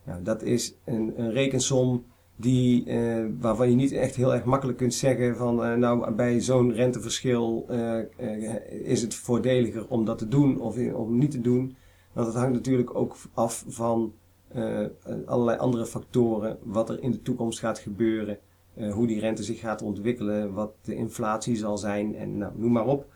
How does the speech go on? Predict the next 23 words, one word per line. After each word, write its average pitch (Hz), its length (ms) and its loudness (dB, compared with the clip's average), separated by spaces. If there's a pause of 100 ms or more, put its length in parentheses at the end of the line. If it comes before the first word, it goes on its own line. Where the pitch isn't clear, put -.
(280)
Dus 123 280 2
uiteindelijk, 123 720 2
eh, 113 280 0 (220)
blijft 131 300 4
dat 120 360 2
toch 143 280 2
een, 117 340 0
een, 117 220 2
eh, 110 460 -4
een 110 280 -2
lastige 117 440 2
berekening 117 600 2
om 117 300 0
zelf, 117 460 -2 (400)
eh, 113 520 0
op 127 260 -2
de 113 180 -2
achterkant 120 460 -2
van 123 180 2
een 117 60 0
sigarendoos 117 760 0
te - 80 2
maken. 156 520 4